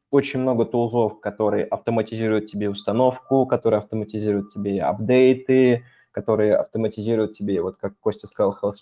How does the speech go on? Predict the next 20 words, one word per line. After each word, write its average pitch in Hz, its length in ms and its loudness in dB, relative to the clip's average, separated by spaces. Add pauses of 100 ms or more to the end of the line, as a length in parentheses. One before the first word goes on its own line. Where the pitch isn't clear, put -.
check, 147 180 2
да, 110 100 4
то 110 100 0
есть 107 120 -4
у - 40 -20
тебя 98 100 -12
что-то 104 240 -4
упало. 120 520 2 (600)
Вот 113 160 2
обычно 120 360 0
как 123 200 2
это 104 160 -4
бывает, 131 320 4
как - 200 -6
я 104 60 -2
тоже 104 240 -2
вижу 101 220 -4
в 101 40 -2
разных 101 300 -6
чатах, 143 360 -2